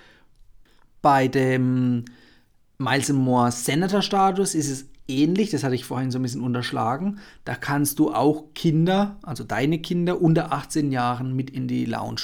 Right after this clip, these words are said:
nehmen. Also dann hast du zwar am Ende auch mehr Begleitpersonen,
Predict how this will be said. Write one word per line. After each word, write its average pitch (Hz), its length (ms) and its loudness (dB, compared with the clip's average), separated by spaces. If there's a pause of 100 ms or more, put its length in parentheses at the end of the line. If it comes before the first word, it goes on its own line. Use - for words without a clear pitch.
nehmen. 117 260 -6
Also 117 320 -6 (240)
dann 120 220 -2
hast 127 160 0
du 135 60 -4
zwar 131 200 -2
am 131 140 0
Ende 135 240 0
auch 160 160 2
mehr 143 160 2
Begleitpersonen, 196 960 2